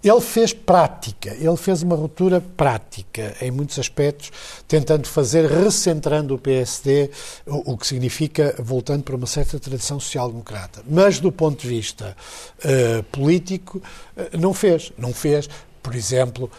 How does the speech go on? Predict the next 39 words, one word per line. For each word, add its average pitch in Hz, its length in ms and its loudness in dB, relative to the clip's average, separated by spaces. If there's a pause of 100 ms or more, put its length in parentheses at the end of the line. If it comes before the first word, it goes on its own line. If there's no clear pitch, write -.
(160)
met-, 127 300 -8
eh, 131 200 2
meteu 127 280 -2
nos 135 220 0
órgãos 110 440 0
da 117 80 -8
direção 127 460 -2
do 143 80 -4
partido, 190 680 0 (360)
eh, 185 480 6
eh, 185 60 2
um 185 100 2
número 190 280 2
muito 190 180 -4
significativo 196 600 -2
de - 40 -18
pessoas 202 340 2
que 202 60 -16
faz 226 140 0
com 226 120 -4
que - 80 -8
não 233 120 0
tenha 226 240 2
sequer 233 200 0
maioria 233 440 2
no 233 80 -4
Conselho 233 320 -2
Nacional, 269 420 0
que - 60 -4
é 196 40 -2
uma 139 80 -2
coisa 147 200 -2
um - 20 0
bocado 180 240 2
absurda, 185 460 0
ter 139 100 -4
ganho 127 200 0
as 120 100 -6
eleições 147 500 -2